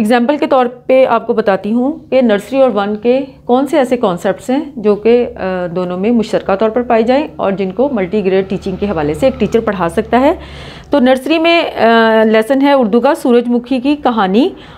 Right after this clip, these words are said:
और अव्वल का lesson है बातचीत के आदाब। तो अगर हम nursery क्लास के एसएलओ को देखें तो ये हो सकता है कि describe a picture by using appropriate words।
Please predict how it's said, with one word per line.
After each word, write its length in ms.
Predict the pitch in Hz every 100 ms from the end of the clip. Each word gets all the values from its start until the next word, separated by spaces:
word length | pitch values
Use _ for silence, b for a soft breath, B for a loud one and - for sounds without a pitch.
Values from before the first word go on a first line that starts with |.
| -
और 360 | 220 220 220 214 214 214
अव्वल 320 | - 202 254 294
का 220 | 302 302
lesson 340 | 247 202 240
है 100 | 294
बातचीत 640 | 277 185 185 185 - 214 -
के 180 | 262 320 -
आदाब। 340 | 185 175 151 160 B B B B B B -
तो 400 | 269 262 254 - - - -
अगर 260 | 254 330 370
हम 220 | 381 339
nursery 520 | 262 240 285 339 349
क्लास 540 | 508 240 269 262 269
के 220 | 269 294 285
एसएलओ 440 | - 247 285 277
को 100 | 277
देखें 400 | 226 220 294 302
तो 160 | - 254
ये 140 | 240
हो 120 | 254
सकता 280 | 226 240 233
है 140 | 262
कि 120 | 277 240
describe 480 | 240 - 220 208
a 80 | 247
picture 440 | 254 202 - 269 320
by 360 | 226 214 208 196
using 280 | 269 302
appropriate 760 | - - 233 233 226 202 208 -
words। 260 | 254 302